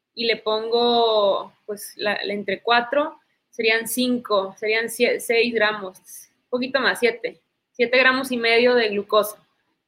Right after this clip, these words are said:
Estamos haciendo una bebida de treinta y ocho, ya redondeado, treinta y ocho gramos de carbohidrato por litro. Es una bebida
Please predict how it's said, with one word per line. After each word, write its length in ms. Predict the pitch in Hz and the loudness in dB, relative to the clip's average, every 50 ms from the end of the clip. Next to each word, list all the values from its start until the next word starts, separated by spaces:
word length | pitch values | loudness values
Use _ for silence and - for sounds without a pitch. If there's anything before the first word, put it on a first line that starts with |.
| _ _ _ | _ _ _
Estamos 300 | 226 208 240 240 254 247 | -6 -6 -4 -4 -4 -4
haciendo 240 | 240 262 247 247 254 | -4 -4 -2 -2 0
una 160 | 262 262 254 | 2 2 4
bebida 480 | 240 233 240 240 233 240 247 247 - - _ _ _ _ _ _ | 2 2 2 2 2 0 0 -2 -4 -10 _ _ _ _ _ _
de 180 | 208 220 220 | 0 0 0
treinta 580 | 214 220 220 220 214 214 208 208 - 214 208 202 | 0 0 -2 -2 -2 -2 -4 -2 0 0 2 2
y 220 | 202 202 196 196 | 2 0 -2 -2
ocho, 560 | 196 208 226 220 - - 254 247 240 233 - _ - | 0 -2 -2 -2 -4 -4 -2 -2 -2 -4 -8 _ -8
ya 140 | 214 214 214 | -4 -2 0
redondeado, 340 | 220 233 233 226 220 226 220 | 0 0 -2 -2 -2 -4 -4
treinta 260 | - 226 220 208 208 | -6 -6 -4 -2 -2
y 40 | 208 | -2
ocho 180 | 208 214 240 | -2 -2 -2
gramos 240 | 240 233 233 240 240 | -2 -2 -2 -2 -2
de 80 | 247 240 | -4 -2
carbohidrato 800 | - 226 214 202 202 208 214 220 233 233 226 - 269 277 277 277 | -2 -2 -2 -2 -2 0 2 2 2 2 2 0 0 0 0 0
por 160 | 240 208 208 | -2 -2 -2
litro. 460 | 220 233 262 277 277 - 269 269 269 | -2 -2 -4 -4 0 2 2 4 4
Es 180 | 214 220 214 226 | 2 0 -2 -4
una 140 | 233 233 226 | -6 -4 -4
bebida 360 | 214 214 208 214 - - | 0 0 2 0 0 -2